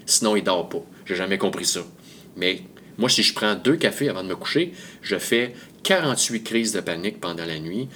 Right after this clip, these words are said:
Euh, je, je, c'est, c'est, je suis hyper sensible à la caféine. Alors, c'est des choix. Parce qu'on parle aussi d'avoir ses outils,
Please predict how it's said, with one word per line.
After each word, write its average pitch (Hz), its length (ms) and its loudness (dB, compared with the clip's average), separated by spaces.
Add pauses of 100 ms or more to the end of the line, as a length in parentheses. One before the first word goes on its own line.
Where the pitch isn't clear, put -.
(240)
Euh, 80 640 -2 (200)
je, 87 180 -8
je, 92 160 -4
c'est, - 220 0
c'est, - 200 -2
je - 120 -2
suis - 380 -2
hyper 127 420 0
sensible 87 440 0
à - 20 -8
la 76 80 -8
caféine. - 360 -12 (600)
Alors, 90 160 -6
c'est - 120 0
des 85 140 0
choix. - 340 0 (680)
Parce - 140 -4
qu'on 85 140 -4
parle 101 240 2
aussi 107 380 2
d'avoir 85 380 -2
ses - 220 0
outils, 135 360 2